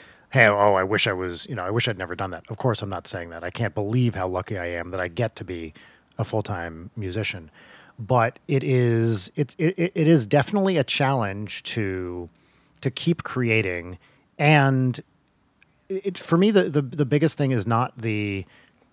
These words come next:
uh, the inspiration thing. It's that I have to run my own business, you know, with, with Danny and with, with Brent, who are the, you know, basically the, the other two people that,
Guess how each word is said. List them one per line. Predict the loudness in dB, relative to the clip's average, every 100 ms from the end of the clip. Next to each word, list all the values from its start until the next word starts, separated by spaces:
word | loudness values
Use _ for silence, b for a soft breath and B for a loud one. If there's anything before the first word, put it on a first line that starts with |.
| _
uh, | -4 -2 -2 -2 -4 -6 -10 -10
the | -8 -6
inspiration | -4 -4 -2 0 0 0
thing. | 0 0
It's | -2
that | 0
I | 0
have | 0 -2
to |
run | 0 0
my | 2 0
own | 0 -2
business, | -4 -4 -4 -4 -8 b b b b b
you | -2 0
know, | 0
with, | 0 -2 -4 -8 -14
with | -8 -8 -8 -16 -12
Danny | -6 -4 -4 -6 -8
and | -8
with, | -10 -12 -12
with | -12 -6
Brent, | -6 -6 -10 -14
who | -12 -10
are | -12
the, | -14 -14
you | -14
know, | -14 -16
basically | -16 -16 -14
the, | -14 -16 _
the | -12
other | -10 -8
two | -8 -10
people | -10 -10 -8
that, | -8